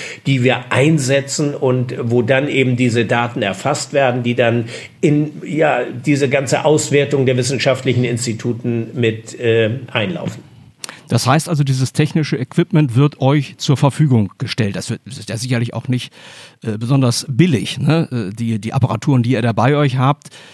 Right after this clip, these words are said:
Speaker 2: äh, die gehören also dann nicht, ich sag mal jetzt dir oder der Crew oder wem auch immer, sondern das ist dann Eigentum wissenschaftlicher Institute, die euch das dann leihweise zur Verfügung stellen.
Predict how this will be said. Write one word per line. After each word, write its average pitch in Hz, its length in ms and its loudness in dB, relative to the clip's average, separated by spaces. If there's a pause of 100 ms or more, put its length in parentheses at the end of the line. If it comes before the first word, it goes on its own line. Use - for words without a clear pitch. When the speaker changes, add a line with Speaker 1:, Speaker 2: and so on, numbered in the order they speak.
(200)
Speaker 2:
äh, 117 240 2
die 117 200 -4
gehören 123 320 2
also 110 160 -2
dann 117 240 4
nicht, - 360 0
ich 107 200 -6
sag 117 140 2
mal 113 200 2
jetzt 110 300 -2
dir 156 500 2
oder 120 220 0
der 110 160 -4
Crew 156 260 0
oder 120 240 -4
wem 123 160 0
auch 104 140 -4
immer, 131 240 2
sondern 117 240 4
das 117 140 2
ist 131 120 0
dann 107 140 2
Eigentum 135 800 2
wissenschaftlicher 131 600 0
Institute, 143 540 0
die 123 160 0
euch 127 240 2
das 123 240 0
dann 123 220 2
leihweise 120 580 2
zur 131 160 -2
Verfügung 143 400 0
stellen. 147 320 -2